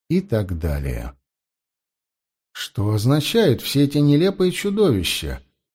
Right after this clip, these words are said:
риторически вопрошает святой Бернард Клервосский в первой половине двенадцатого века в своём знаменитом тексте, обличающем искусство.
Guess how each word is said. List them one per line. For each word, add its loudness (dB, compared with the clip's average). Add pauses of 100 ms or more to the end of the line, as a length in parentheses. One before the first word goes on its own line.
(180)
риторически -2
вопрошает -2
святой 2
Бернард 2
Клервосский 0
в -8
первой 0
половине 2
двенадцатого -2
века -2 (380)
в -12
своём 2
знаменитом 2
тексте, -2
обличающем 0
искусство. -4